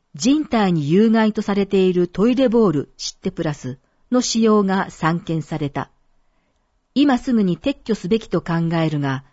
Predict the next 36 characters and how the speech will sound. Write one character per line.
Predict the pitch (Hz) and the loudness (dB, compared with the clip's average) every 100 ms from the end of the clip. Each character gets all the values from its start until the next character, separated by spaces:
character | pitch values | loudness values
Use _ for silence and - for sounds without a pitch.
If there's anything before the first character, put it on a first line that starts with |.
| _ _ _ | _ _ _
使 | - - 208 | -12 -2 0
用 | 269 285 | 2 2
の | 277 | -2
指 | 277 | -2
示 | 262 202 | -2 0
は | 151 | 0
出 | 135 180 | 0 -2
し | 220 | -4
て | - | -6
い | 143 123 | -4 -4
る | 156 | -8
か。 | - - _ _ _ _ _ _ _ _ _ _ _ _ _ _ _ _ _ _ _ _ | -10 -16 _ _ _ _ _ _ _ _ _ _ _ _ _ _ _ _ _ _ _ _
シ | - - | -14 -10
ッ | - | -6
テ | 294 | -2
プ | 269 | 0
ラ | 214 | -2
ス、 | - 151 - _ _ _ | -4 -8 -8 _ _ _
ト | 208 254 | 0 0
イ | 254 | 2
レ | 247 | 2
ボ | 208 170 | 2 2
ー | |
ル。 | 135 104 _ _ _ _ _ _ _ _ _ _ - | -2 -8 _ _ _ _ _ _ _ _ _ _ -2
ト | 311 | 0
イ | 302 | 2
レ | 247 | 2
で | 190 | -2
使 | - 165 | -2 0
用 | 190 196 | 0 2
さ | 196 | 0
れ | 180 | -2
る | 175 170 165 | -2 -2 -6
芳 | - 208 240 | -2 0 0
香 | 240 240 226 | 0 0 0
剤 | 214 208 202 | 0 -2 -4